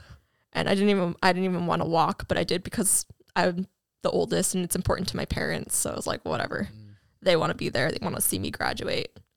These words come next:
Speaker 1: Cool."
Speaker 2: Yeah.
Speaker 1: And I kinda wonder too if that's, like, you know, that's a, probably a big reason why I never went to college. Not only, like, I also didn't know what I wanted to do necessarily, but I think deep down I felt like I wasn't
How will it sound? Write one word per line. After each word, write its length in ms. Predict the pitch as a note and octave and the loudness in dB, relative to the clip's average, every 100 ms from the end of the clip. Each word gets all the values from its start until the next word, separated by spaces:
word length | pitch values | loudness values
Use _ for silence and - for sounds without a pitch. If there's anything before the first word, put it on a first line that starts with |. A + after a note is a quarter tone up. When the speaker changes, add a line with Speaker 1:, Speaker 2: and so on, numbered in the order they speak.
| - | -2
Speaker 1:
Cool." 400 | C#4 G#3 D3 G3 _ _ _ | 2 2 2 -4 _ _ _
Speaker 2:
Yeah. 220 | - C3+ A2 _ _ - | -10 -10 -10 _ _ 0
Speaker 1:
And 80 | A3 | 0
I 40 | |
kinda 200 | A3 C4 | 2 4
wonder 200 | B3+ A3+ | 4 4
too 200 | G#3 - G3 | 2 4 2
if 80 | F#3+ | 4
that's, 240 | F#3+ - | 0 2
like, 200 | F3+ F3+ - _ _ _ _ _ _ _ - | 0 -2 -10 _ _ _ _ _ _ _ -8
you 80 | |
know, 100 | F3+ | -4
that's 220 | F3 F3+ E3+ | 0 0 -2
a, 60 | |
probably 300 | - G3 F3 | 0 0 0
a 60 | F#3 | -2
big 180 | D#3 - | -4 -6
reason 240 | E3+ E3+ | -6 -4
why 140 | E3 | -4
I 60 | E3+ | -2
never 240 | E3 F3 | -4 -4
went 160 | E3+ E3+ | -4 -4
to 80 | F3+ | -6
college. 560 | - F3 F3 F#3 - - _ - | -2 0 2 0 -4 -10 _ -4
Not 240 | G#3+ - _ _ _ _ _ | -2 -2 _ _ _ _ _
only, 260 | - F#3 - - | -4 -4 -4 -10
like, 200 | F3+ - _ - | -12 -12 _ 2
I 80 | |
also 220 | G3+ G#3 G3 | 4 4 4
didn't 240 | F#3+ G#3 | 2 2
know 160 | D#3+ D#3+ | 0 0
what 140 | D#3+ | 0
I 80 | - | 0
wanted 240 | - - | -2 -4
to 80 | - | -6
do 340 | F#3 - G3 G#3 _ A3+ | -4 -2 -2 -4 _ -2
necessarily, 720 | A3+ A#3 B3 B3+ C4+ C#4 C#4 _ _ _ _ _ _ _ | -2 0 0 0 0 -2 -4 _ _ _ _ _ _ _
but 100 | - | -4
I 40 | - | -2
think 260 | E3+ - | -2 -2
deep 220 | F3 E3 | -4 -2
down 260 | - C#3+ D#3+ | -2 0 0
I 80 | F3 | -4
felt 240 | - - | -4 -4
like 300 | - - - - | -4 -6 -6 -4
I 120 | - | -2
wasn't 680 | - - - - - - | -2 -4 -6 -4 -6 -6